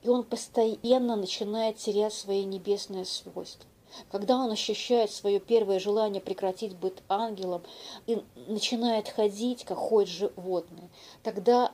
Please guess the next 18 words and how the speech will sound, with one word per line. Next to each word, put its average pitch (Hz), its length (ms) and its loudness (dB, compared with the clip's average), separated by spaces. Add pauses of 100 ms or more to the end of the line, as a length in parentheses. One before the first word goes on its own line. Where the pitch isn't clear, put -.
э, 202 340 4
уже 208 300 0
он 208 120 2
начинает 196 500 -2
и 180 40 -6
ползать, 202 600 -4
он 214 120 -2
начинает 240 440 0
постигать 208 540 -2
земную 196 540 -4
жизнь. 175 380 -10 (360)
Но 226 380 0 (140)
в - 200 -14
первые 233 520 6
недели 202 520 0
жизни 180 520 -4 (100)
он 196 140 -4 (120)
ангел. 180 460 -8